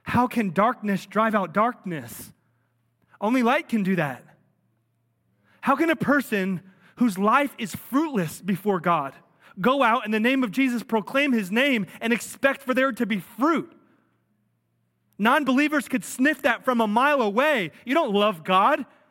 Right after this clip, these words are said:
There's no joy in you, and you're telling me to believe?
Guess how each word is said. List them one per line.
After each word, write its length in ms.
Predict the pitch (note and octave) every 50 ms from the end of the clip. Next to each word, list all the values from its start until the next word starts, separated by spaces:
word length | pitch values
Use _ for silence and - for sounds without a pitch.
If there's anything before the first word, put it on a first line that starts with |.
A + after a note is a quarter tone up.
| _
There's 160 | - D#4+ D4 C4
no 160 | E4 C#4+ B3
joy 380 | F#3 D3+ D3 A3+ A3+ A3+ A3+
in 100 | A#3 A3+
you, 280 | G#3+ A3 A3+ C4+ D4 C4+ - -
and 80 | - A#3
you're 120 | A#3+ B3
telling 260 | G3 - A#3+ C#4+ D4 C#4+
me 80 | C#4
to 80 | B3 A3
believe? 460 | E3+ G#3 G#3 G#3+ B3 D#4 F4 F4+ E4+